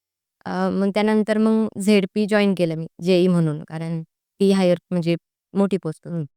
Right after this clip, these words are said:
आणि म-, बाकी एमपीएससीचा रिझल्ट नव्हता लागला <laughs> तेव्हा. आ,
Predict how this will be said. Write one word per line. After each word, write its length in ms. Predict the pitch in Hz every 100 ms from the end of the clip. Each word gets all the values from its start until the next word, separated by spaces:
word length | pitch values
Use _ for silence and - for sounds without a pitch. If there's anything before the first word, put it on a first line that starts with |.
| _ _ _ _ -
आणि 260 | 175 185
म-, 160 | 196 190 -
बाकी 320 | 185 190 -
एमपीएससीचा 720 | 214 208 196 226 - 208 214 208
रिझल्ट 300 | 220 226 196
नव्हता 220 | 208 196
लागला 440 | 180 165 196 185 180
<laughs> 20 |
तेव्हा. 200 | 170 165 170 _ _ _ _ _ _ _
आ, 80 | _